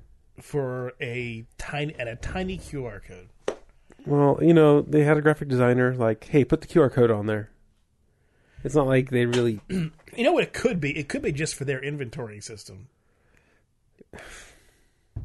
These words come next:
Speaker 2: Q R code? Really?
Speaker 1: Yeah. Why not?
Speaker 2: I mean, 'cause they got barcodes for that kind of thing,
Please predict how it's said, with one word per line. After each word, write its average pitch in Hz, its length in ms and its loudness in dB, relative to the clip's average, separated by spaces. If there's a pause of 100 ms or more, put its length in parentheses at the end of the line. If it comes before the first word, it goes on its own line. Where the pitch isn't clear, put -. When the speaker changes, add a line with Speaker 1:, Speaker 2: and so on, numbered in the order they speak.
(500)
Speaker 2:
Q - 200 -10
R 196 80 -12
code? 269 300 -8
Really? 233 320 -8
Speaker 1:
Yeah. 214 540 -10 (280)
Why 185 140 -10
not? 269 240 -12 (220)
Speaker 2:
I 170 40 -8
mean, 156 100 -6
'cause 160 140 -10
they 170 60 -8
got 170 120 -6
barcodes 127 380 -8
for - 100 -14
that - 140 -12
kind 110 180 -14
of 113 100 -14
thing, - 400 -12